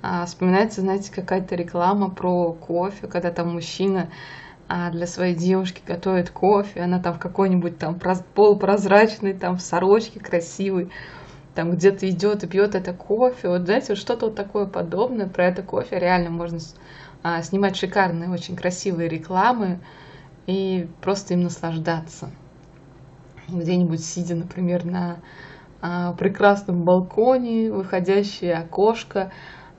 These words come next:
а, на море, где шум моря и все такое. Блин, вообще классное кофе. Такое, ну, действительно, оно качественное. Классное.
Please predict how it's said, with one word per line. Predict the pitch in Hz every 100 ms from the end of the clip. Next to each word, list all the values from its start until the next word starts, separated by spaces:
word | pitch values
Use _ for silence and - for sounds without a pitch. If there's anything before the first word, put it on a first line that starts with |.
| -
а, | 175 175 170
на | 165
море, | 160 160 165 175 180 175 - -
где | 165 151
шум | 156 - 202 220
моря | 214 214 214 214 208 -
и |
все | 180 -
такое. | - 180 190
Блин, | 180 170 165
вообще | 175 - 180
классное | 175 190 185 185 175
кофе. | - - - 190 - - - - - - - - - -
Такое, | - - 185 165 160 190 - - - -
ну, | - 233
действительно, | 180 - 233 220 185 175
оно | 170 170
качественное. | 185 170 170 - - 165 165 180 180 - - - - - - - - - - - - - - - - - - - - - - - - - - - - - - - - -
Классное. | 180 170 - -